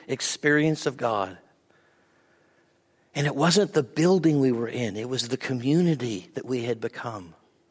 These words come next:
We were the dwelling place. And wherever we were,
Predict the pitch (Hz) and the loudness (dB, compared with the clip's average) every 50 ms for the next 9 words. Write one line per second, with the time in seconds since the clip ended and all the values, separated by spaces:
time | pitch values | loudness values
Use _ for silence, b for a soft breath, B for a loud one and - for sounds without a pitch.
0 | b b b b b b b b b b b b b - 131 147 160 165 190 190 | b b b b b b b b b b b b b -8 -2 0 2 4 4 4
1 | 170 160 135 117 - - - 107 139 143 123 147 143 110 123 143 143 143 143 139 | 4 4 2 0 -2 -4 -4 0 0 0 2 2 0 0 0 -2 0 2 2 2
2 | 131 120 - - 127 113 98 90 85 - - - - - - _ _ _ _ _ | 0 0 -2 0 0 0 0 0 -4 -8 -12 -14 -14 -16 -20 _ _ _ _ _
3 | b b b b b b b b b b - 135 135 131 151 160 160 135 139 120 | b b b b b b b b b b -4 -2 0 2 2 2 4 4 4 2
4 | 110 104 104 123 147 165 175 175 185 190 - - - - 113 117 120 117 113 110 | 2 0 -2 0 0 2 2 2 0 0 -2 -6 -12 -8 -2 0 2 2 4 2
5 | 110 110 113 110 | 2 0 0 -4